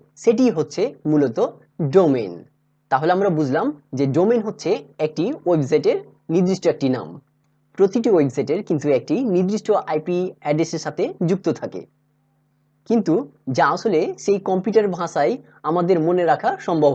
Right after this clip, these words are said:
হয়ে থাকে না, যার কারণে এই আইপি অ্যাড্রেসগুলোকে সহজতর করার জন্য ডোমেন নাম ব্যবহার করা হয়ে থাকে, যেটা মানুষ খুব সহজেই মনে রাখতে পারে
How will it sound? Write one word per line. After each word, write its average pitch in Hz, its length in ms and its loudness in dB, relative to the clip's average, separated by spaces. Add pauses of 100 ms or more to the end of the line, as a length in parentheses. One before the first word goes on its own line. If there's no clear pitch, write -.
হয়ে 135 140 -2
থাকে 110 220 -8
না, 78 120 -10 (880)
যার 175 240 2
কারণে 196 380 2 (140)
এই 240 200 4 (420)
আইপি 180 260 2
অ্যাড্রেসগুলোকে 208 800 2 (140)
সহজতর 185 540 0
করার 127 240 2
জন্য 139 200 0 (1400)
ডোমেন 180 380 6
নাম 254 220 -2 (180)
ব্যবহার 143 420 4
করা 123 200 2
হয়ে 131 140 0
থাকে, 107 300 -8 (420)
যেটা 147 280 2
মানুষ 202 400 0 (120)
খুব 220 100 0 (100)
সহজেই 151 420 0 (300)
মনে 185 220 4
রাখতে 202 180 -4
পারে 240 200 -2